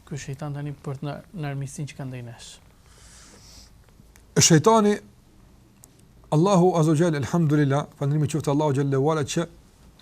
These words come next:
Speaker 2: ka kufizuar në maksimum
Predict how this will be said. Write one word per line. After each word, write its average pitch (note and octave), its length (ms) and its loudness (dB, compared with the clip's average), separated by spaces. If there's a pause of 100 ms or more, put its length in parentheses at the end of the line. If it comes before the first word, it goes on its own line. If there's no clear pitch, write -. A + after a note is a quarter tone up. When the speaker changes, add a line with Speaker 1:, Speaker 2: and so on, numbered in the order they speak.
(920)
Speaker 2:
ka E3+ 200 4
kufizuar D3+ 680 4
në C#3+ 160 2
maksimum F3 680 2